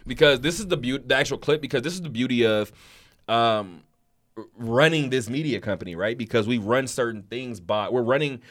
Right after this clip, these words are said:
or we're, we're building our style guide as we go. And I remember a long time ago,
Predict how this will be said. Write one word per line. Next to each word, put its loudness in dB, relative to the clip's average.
or 6
we're, 6
we're 4
building 2
our -2
style 2
guide -2
as -2
we -8
go. 2
And -2
I 4
remember 2
a 4
long -4
time -8
ago, -4